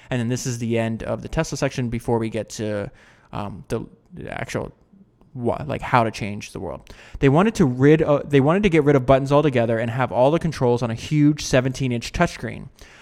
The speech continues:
But when their first car came out, there was no iPad yet, and seventeen-inch touchscreens suitable for a car didn't exist. So they built their own. Again, just another example of starting from first principles and,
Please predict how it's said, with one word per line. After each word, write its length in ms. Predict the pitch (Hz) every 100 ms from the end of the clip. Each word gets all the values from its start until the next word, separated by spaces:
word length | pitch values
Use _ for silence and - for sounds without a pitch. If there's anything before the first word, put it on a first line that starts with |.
| -
But 80 | 143
when 160 | 143 147
their 100 | 131
first 320 | 139 190 -
car 180 | 196 175
came 260 | 170 160
out, 280 | 117 113 113
there 80 | 139
was 160 | 123 131
no 260 | 131 151
iPad 460 | 113 180 - 120 -
yet, 260 | 90 - - _ -
and 160 | 135
seventeen-inch 720 | - 151 170 185 190 165 147 -
touchscreens 520 | 180 - - 123 120
suitable 360 | - 151 151
for 140 | 143 131
a 40 |
car 280 | - 170 135
didn't 180 | 123 120
exist. 640 | 117 135 131 113 - - - _ _ _
So 180 | - 123
they 140 | 123
built 300 | 127 117 110
their 180 | 117 107
own. 340 | 131 104 - - _ _
Again, 360 | 127 127 120 117
just 180 | 117 123
another 300 | 117 117 117
example 360 | 117 113 117
of 160 | 110 -
starting 280 | - 117 117
from 100 | 120
first 220 | 123 -
principles 420 | 180 - 170 135
and, 480 | - 123 120 113